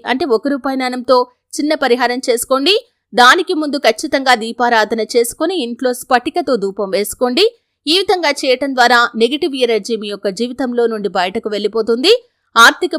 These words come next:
పురోగతితో పాటు అద్భుతమైన ఫలితాలు మీరు చూస్తారు. ఆరోగ్య సమస్యలు, వ్యాపార సమస్యలు, ఉద్యోగ సమస్యలు, కుటుంబ కలహాలు, ఈ విధంగా ప్రతి ఒక్క సమస్యకి కూడా పరిష్కారం అనేది లభిస్తుంది. ఎందుకంటే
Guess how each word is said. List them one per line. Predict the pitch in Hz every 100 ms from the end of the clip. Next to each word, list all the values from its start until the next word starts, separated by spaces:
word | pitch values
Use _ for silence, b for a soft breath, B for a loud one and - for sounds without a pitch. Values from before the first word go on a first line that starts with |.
| 262
పురోగతితో | 294 320 330 302 302 277
పాటు | 254 285 269 -
అద్భుతమైన | 208 180 254 254 233 220 208
ఫలితాలు | 185 220 208 208
మీరు | 196 -
చూస్తారు. | 247 - 240 240 _ _ - 233
ఆరోగ్య | 285 294 294 294
సమస్యలు, | 240 233 262 233 226 -
వ్యాపార | 208 226 285 277 262
సమస్యలు, | 240 214 - 240 233 220 208
ఉద్యోగ | 202 277 269 269
సమస్యలు, | 233 233 254 240 233 b b 330
కుటుంబ | 285 359 311 254
కలహాలు, | 208 220 233 226 240 220
ఈ |
విధంగా | 208 233 233 214
ప్రతి | 226 233 339 247
ఒక్క | - 359 339
సమస్యకి | 320 302 - 330 320 285
కూడా | 285 269 277 _ _ 269
పరిష్కారం | 269 - - 302 262
అనేది | 208 196 202
లభిస్తుంది. | 180 208 - 214 226 -
ఎందుకంటే | 254 254 311 277